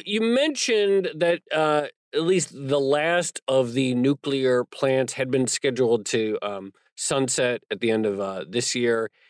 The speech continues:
and maybe that'll be pushed off. If I'm not mistaken, the Green Party in Germany, like, this is, like, a core thing for them, right? Like, they were, they were, like, a prime mover against, uh, nuclear for, uh, decades, as I understand. Do you think that, like, you know, there's gonna be some,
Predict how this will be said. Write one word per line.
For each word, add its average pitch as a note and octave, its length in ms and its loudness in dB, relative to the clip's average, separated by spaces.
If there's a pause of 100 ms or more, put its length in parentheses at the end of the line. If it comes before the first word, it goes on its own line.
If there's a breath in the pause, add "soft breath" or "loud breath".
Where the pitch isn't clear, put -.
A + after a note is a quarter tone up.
(240 soft breath)
and A2+ 240 0
maybe B2+ 240 2
that'll A#2+ 220 2
be A2+ 120 -2
pushed B2+ 320 -4
off. A#2+ 200 0 (240 loud breath)
If D#3+ 120 -4
I'm E4 120 0
not F4 140 -2
mistaken, F3+ 520 -2
the C3 180 -4
Green G3 520 0
Party D#3+ 360 0
in C3 80 -2
Germany, B2+ 280 2
like, A2 180 -2
this G#3+ 180 -2
is, F3 60 -2
like, D#3 140 -2
a C3+ 100 -4
core C3 400 0
thing F#2+ 300 -4
for E2+ 100 -16
them, D#2 180 -10
right? A2+ 240 0
Like, G2 180 -4
they C3+ 140 0
were, C#3 220 0
they C#3+ 160 0
were, C3+ 180 2
like, G#2+ 240 -2
a G#2 140 -6
prime A2+ 360 -2
mover G2 540 0 (380 soft breath)
against, B2 880 -2 (420)
uh, G2 360 -2
nuclear A2 440 0
for, G2+ 460 0
uh, E2+ 160 -2
decades, F2 560 -4
as - 80 -8
I F2+ 100 -4
understand. F#2+ 380 -6 (240 loud breath)
Do - 80 -4
you E4+ 80 2
think D4+ 240 -4
that, B3 340 0
like, F#3+ 220 -2 (160)
you G3 80 2
know, D#3+ 160 2
there's D3+ 260 0
gonna E3 160 -2
be D3 140 0
some, C#3+ 680 0